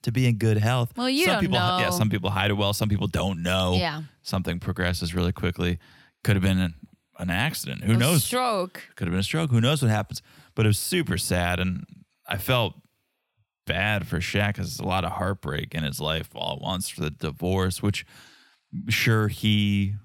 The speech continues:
Speaker 1: was the one who put the kibosh on it, but still affected him. He got emotional during it. So I just think he's had a lot of sadness in his life. And I, I felt sad for him.
Speaker 2: Yeah.
Speaker 1: All right. Well, wanna talk about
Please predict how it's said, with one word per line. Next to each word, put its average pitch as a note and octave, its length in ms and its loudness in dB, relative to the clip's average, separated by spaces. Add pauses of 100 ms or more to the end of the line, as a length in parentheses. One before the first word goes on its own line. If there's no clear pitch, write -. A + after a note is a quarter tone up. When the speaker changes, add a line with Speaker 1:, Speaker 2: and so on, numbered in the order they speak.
(120)
Speaker 1:
was G2+ 180 0
the G2+ 80 0
one G2 260 0
who F#2+ 260 2
put - 260 -4
the G#2 100 2
kibosh F#2+ 760 -4 (500)
on F#2+ 260 2
it, F#2+ 200 -2 (200)
but G2 420 0 (880)
still D#3 240 0
affected F#2+ 400 0
him. B2+ 140 4
He D3 100 6
got C3+ 140 4
emotional F#2+ 540 2 (180)
during G2+ 300 2
it. A2+ 120 2
So A#2 120 -2
I A#2 80 2 (120)
just - 220 -6
think A#2 100 2
he's G#2 80 0
had G#2+ 140 2
a G#2 40 2
lot G2+ 120 0
of F#2+ 80 -4
sadness G2 520 0
in D#2 60 -2
his C#2+ 160 -4
life. - 240 -4
And G#2 260 0
I, A#2 260 0
I C3 40 0
felt D#3 220 -4
sad E3+ 280 0
for - 200 -4
him. - 220 -8 (100)
Speaker 2:
Yeah. A#3 280 -2 (1500)
Speaker 1:
All D#3 120 8
right. C#3 240 4
Well, E3 360 4 (180)
wanna C3+ 180 4
talk B2+ 300 4
about A#2+ 480 2